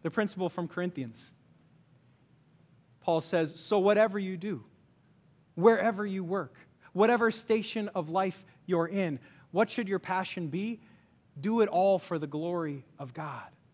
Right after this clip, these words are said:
What I recommend is a passion reversal. Don't follow your passion into the workplace and then find God. Find God as your passion and then use that in your workplace.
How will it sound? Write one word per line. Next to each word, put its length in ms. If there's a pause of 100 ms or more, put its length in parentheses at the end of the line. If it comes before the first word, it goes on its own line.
(1600)
What 160
I 100
recommend 580
is 100
a 60
passion 380
reversal. 480 (260)
Don't 280
follow 340
your 180
passion 480
into 160
the 100
workplace 580
and 100
then 140
find 340
God. 340 (1700)
Find 260
God 320
as 100
your 120
passion 580 (480)
and 120
then 120
use 220
that 180
in 100
your 80
workplace. 640